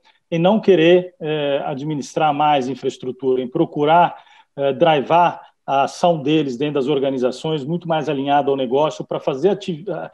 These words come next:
a diferença na atividade fim do negócio e deixar um pouco da gestão da atividade e meio, né? Então, sentimos esse, esse momento de mercado, esse desejo, eh, dos C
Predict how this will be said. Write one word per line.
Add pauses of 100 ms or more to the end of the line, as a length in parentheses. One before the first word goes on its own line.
(280)
a
diferença
na
atividade
fim
do
negócio (280)
e
deixar
um
pouco
da
gestão
da
atividade
e
meio,
né?
Então, (320)
sentimos (340)
esse, (240)
esse
momento
de
mercado,
esse
desejo, (440)
eh,
dos
C